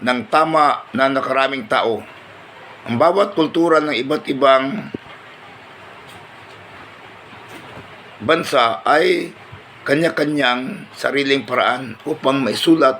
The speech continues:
ang kilang-kilang musika. Ito ay nakikita at napansin,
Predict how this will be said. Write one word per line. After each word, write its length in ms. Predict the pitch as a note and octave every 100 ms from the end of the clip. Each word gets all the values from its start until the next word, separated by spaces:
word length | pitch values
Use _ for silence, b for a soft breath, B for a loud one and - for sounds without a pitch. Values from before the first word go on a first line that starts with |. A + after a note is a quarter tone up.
| -
ang 80 | G#2+
kilang-kilang 640 | A2+ A#2 A2+ A#2 A2+ A#2
musika. 480 | A2 - - - - - - - - - - -
Ito 160 | D3 C#3
ay 160 | C#3+
nakikita 720 | B2+ B2 - G#3 F#3 C#3 G#2+
at 80 | A#2+
napansin, 720 | - C3 B2+ C#3 B2 A#2 G#2